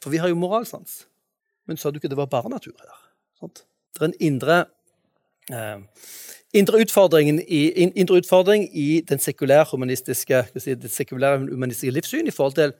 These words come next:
virkelighetsoppfatning og menneskesyn. Der hvor vi som kristne utfordres, er ofte mellom vårt menneskesyn og vår praksis, ikke sant? Vi lever ikke ut de idealene som vårt menneskesyn skulle tilsi.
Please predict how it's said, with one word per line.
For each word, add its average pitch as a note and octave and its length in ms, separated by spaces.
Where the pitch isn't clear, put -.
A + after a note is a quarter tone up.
virkelighetsoppfatning C#3+ 1000
og B2 460
menneskesyn. A#2+ 640
Der D3 160
hvor C#3+ 160
vi G3+ 140
som F3+ 160
kristne D#3+ 320
utfordres, D#3+ 420
er G#3+ 140
ofte D#3+ 380
mellom C#3 340
vårt B2+ 140
menneskesyn C#3+ 500
og A#2 140
vår A2+ 180
praksis, - 580
ikke - 140
sant? - 320
Vi A#2+ 120
lever A#2 180
ikke - 180
ut - 320
de D#3 140
idealene C#3+ 480
som C3+ 140
vårt C#3 160
menneskesyn B2+ 500
skulle B2+ 340
tilsi. - 340